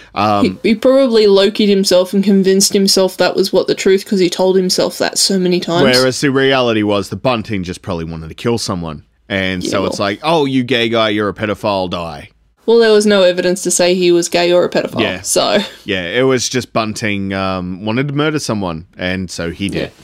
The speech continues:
Speaker 2: Yeah. Uh, Clinton was buried in a shallow grave at Lower Light, South Australia. That was in the backyard of a lady called Suzanne Allen.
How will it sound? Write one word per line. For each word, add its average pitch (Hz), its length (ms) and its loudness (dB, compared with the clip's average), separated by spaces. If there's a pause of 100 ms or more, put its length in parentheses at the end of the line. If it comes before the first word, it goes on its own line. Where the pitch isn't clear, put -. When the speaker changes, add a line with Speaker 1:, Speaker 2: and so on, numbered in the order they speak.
(240)
Speaker 2:
Yeah. 202 60 0
Uh, 202 260 0 (160)
Clinton 269 600 4
was 214 300 4
buried 208 480 4
in 190 160 4
a 202 80 4
shallow 214 360 4
grave 196 720 2 (220)
at 208 220 0
Lower 214 280 6
Light, 208 320 4
South 208 240 0
Australia. 226 600 4
That 214 360 0
was 226 320 4
in 208 420 4
the 202 100 2
backyard 196 640 0
of 202 220 2
a 196 60 2
lady 190 340 4
called 190 400 2
Suzanne 190 460 2
Allen. 233 340 4